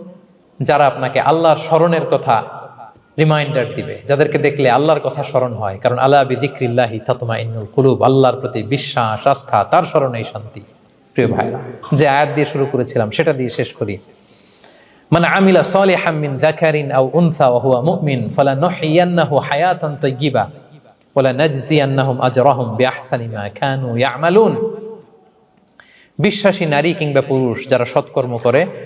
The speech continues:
আল্লাহ বলেন, "আমি তাদেরকে সুখী এবং সমৃদ্ধ জীবন দান করব।" তাহলে আল্লাহ বিশ্বাস এবং সৎকর্ম যদি আমরা করি, আমাদেরকে সুখী সমৃদ্ধ জীবন দান করবে কে?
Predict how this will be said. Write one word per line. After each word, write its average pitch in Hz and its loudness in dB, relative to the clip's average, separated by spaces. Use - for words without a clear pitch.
আল্লাহ 120 4
বলেন, 113 0
"আমি 117 0
তাদেরকে 120 0
সুখী 180 2
এবং 120 0
সমৃদ্ধ 135 0
জীবন 110 2
দান 101 0
করব।" - -4
তাহলে 135 2
আল্লাহ 143 2
বিশ্বাস 180 0
এবং 147 -4
সৎকর্ম 151 -2
যদি 131 0
আমরা 120 -2
করি, 143 0
আমাদেরকে 131 -2
সুখী 170 2
সমৃদ্ধ 151 -2
জীবন 147 0
দান 151 0
করবে 151 -2
কে? 151 -2